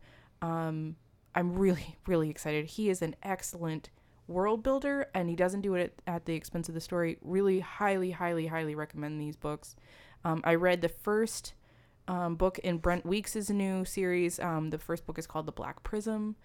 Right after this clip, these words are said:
That's really good. I recommend that one as well. Um, I read some other kind of random stuff. It's really hard to find books in English, when you're in countries that that's not their first language. So I just kind of had to go with whatever I could find. So I ended up with some awkward things. Um, I read The Confession,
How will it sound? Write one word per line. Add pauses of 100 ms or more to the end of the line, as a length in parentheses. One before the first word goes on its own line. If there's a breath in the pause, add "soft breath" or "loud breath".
(300 soft breath)
That's
really
good.
I
recommend
that
one
as
well. (320 soft breath)
Um,
I
read
some
other
kind
of
random
stuff.
It's
really
hard
to
find
books
in
English, (440 soft breath)
when
you're
in
countries
that (120)
that's
not
their
first
language.
So
I
just
kind
of
had
to (140)
go
with
whatever
I
could
find. (460 loud breath)
So
I
ended
up
with
some
awkward
things. (380 loud breath)
Um,
I
read
The
Confession,